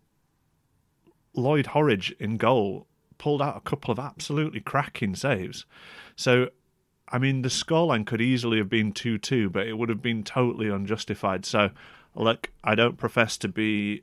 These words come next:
Louis van Gaal or any kind of great football tactician, but I'm seeing something a little bit with this Wakefield side where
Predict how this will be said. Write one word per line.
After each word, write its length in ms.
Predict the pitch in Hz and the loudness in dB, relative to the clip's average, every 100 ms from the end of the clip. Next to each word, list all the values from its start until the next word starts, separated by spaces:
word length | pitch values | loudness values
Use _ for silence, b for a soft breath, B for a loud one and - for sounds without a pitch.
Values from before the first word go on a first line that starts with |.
| - | -4
Louis 240 | 117 117 | 0 2
van 240 | 104 107 107 | 2 0 2
Gaal 340 | 107 107 104 | 2 4 4
or 220 | 101 104 | 4 2
any 160 | 117 117 | 0 -2
kind 240 | - 110 | -4 -4
of 80 | 101 | -2
great 280 | 101 101 92 | 0 -2 -2
football 380 | 101 - 98 98 | -8 -4 -4 -4
tactician, 560 | 101 - 104 - 90 | -10 -8 -10 -8 -10
but 200 | 95 101 | -8 -4
I'm 160 | 101 107 | -4 -4
seeing 320 | - 143 135 | -6 -6 -6
something 420 | 117 104 - 92 | -4 -6 -4 -6
a 60 | 92 | -2
little 260 | 101 92 95 | -2 -2 -2
bit 200 | 95 - | -4 -4
with 100 | 92 | -8
this 160 | 90 | -4
Wakefield 360 | 101 - 95 98 | -6 -6 -8 -6
side 200 | 98 95 | -6 -2
where 240 | 98 92 | -4 -4